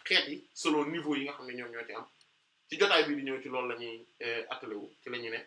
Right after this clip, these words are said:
balaa ñuy dugg ci li ay yi nga xamante ne ñoom ñoo ci tegu. Wallahu ta'ala a'lam. Wa sallallahu ala sayyidina Muhammadin wa ala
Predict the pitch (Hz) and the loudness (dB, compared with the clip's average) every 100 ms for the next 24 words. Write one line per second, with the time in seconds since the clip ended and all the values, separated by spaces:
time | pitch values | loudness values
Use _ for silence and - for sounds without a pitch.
0 | _ - 123 127 123 110 113 107 113 - | _ -2 -2 -4 -10 -16 -18 -14 -14 -4
1 | 117 117 113 104 107 110 107 101 101 104 | 0 0 0 -6 -12 -14 -16 -16 -14 -12
2 | 101 107 101 - - 101 _ _ _ _ | -12 -12 -14 -12 -12 -12 _ _ _ _
3 | - 117 117 110 - 104 101 101 98 98 | -8 -4 -2 -4 -8 -8 -6 -6 -8 -8
4 | 98 101 - _ 135 147 202 180 147 147 | -8 -8 -12 _ 0 6 6 6 6 6
5 | 151 139 131 131 127 123 117 113 127 110 | 6 4 2 0 -6 -6 -8 -8 -10 -10
6 | - - _ _ - 165 196 | -10 -18 _ _ 12 12 12